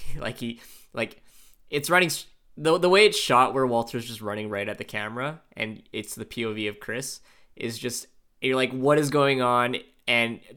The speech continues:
it's just so weird and so fast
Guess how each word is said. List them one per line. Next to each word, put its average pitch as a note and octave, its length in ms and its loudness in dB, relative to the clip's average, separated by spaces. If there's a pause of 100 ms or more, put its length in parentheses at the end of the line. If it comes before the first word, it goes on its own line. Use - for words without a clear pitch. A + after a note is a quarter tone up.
(220)
it's B2+ 220 -2
just C#3+ 260 -4
so D#3+ 140 2
weird D3 560 0
and B2+ 200 -4
so C3 240 -2
fast A#2+ 640 2